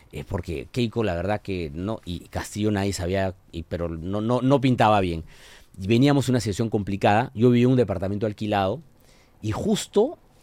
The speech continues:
ahí a los, yo me ya estaba yendo a vacunar a Estados Unidos por el tema del covid, yo estaba, yo, yo me partí un poco con eso, y justo ese día que me, yo viajaba a Estados Unidos con mi esposa, me llama el, y dice, "Oh, necesito el departamento".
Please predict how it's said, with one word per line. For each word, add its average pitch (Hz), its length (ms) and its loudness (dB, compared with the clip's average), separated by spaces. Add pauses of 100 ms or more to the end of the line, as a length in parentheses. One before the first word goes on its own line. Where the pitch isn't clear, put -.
(140)
ahí 123 280 6
a 143 60 8
los, 120 260 4
yo 113 180 4
me 139 120 6
ya 139 100 6
estaba 139 240 6
yendo 143 160 6
a 117 80 6
vacunar 113 320 0
a 123 40 6
Estados 113 280 -2
Unidos 110 240 0
por 98 140 -2
el 87 60 -4
tema 107 160 -2
del 98 80 -6
covid, 110 260 2
yo 104 60 -4
estaba, 110 240 0
yo, 104 300 -2
yo 117 160 4
me 123 100 4
partí 98 240 0
un 107 80 0
poco 107 280 0
con 104 80 0
eso, 107 240 -6 (640)
y 107 60 -6
justo 143 280 -2
ese 131 140 -2
día 135 360 4
que 110 80 -2
me, 101 140 0
yo 123 140 4
viajaba 127 180 4
a - 20 4
Estados 127 260 0
Unidos 127 200 0
con 135 60 -2
mi 139 80 0
esposa, 131 340 -4
me 98 180 0
llama 110 300 0
el, 107 100 -4
y 98 60 -4
dice, 80 160 -6
"Oh, 101 60 -4
necesito 101 260 -4
el 104 60 -4
departamento". 76 580 -8